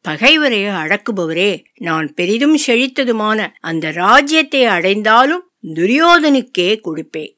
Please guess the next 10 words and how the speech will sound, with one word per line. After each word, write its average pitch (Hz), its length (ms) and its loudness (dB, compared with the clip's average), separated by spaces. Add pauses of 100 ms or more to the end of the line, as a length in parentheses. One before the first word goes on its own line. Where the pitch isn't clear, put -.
எவனுக்கு 320 600 0
ரிஷிகேசர் 269 880 0
நாதரோ, 208 640 0 (160)
எவனுக்கு 240 520 -2
அர்ஜுனன் 226 600 0
போர் 208 300 -2
வீரனோ, 269 520 -4 (260)
தர்மாத்மாவான 262 920 0
அந்த 262 380 -2
யுதிஷ்டிரனே 220 920 -2